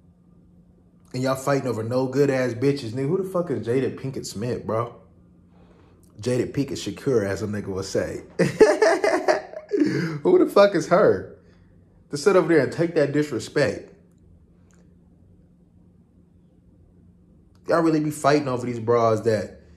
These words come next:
a year later, y'all don't even talk to no more.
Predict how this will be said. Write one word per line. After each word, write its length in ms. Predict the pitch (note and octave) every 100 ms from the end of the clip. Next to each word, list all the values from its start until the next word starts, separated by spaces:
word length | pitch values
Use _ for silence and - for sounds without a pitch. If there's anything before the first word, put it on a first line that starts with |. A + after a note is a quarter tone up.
| - - -
a 60 | A2+
year 280 | A#2+ C#3+
later, 280 | A#2+ B2 C3
y'all 180 | G#2+ A#2+
don't 160 | B2 A2
even 180 | F#2+
talk 320 | F2 A#2+ A#2+ -
to 120 | G#2+
no 160 | F#2+ F#2
more. 340 | F#2 F2+ -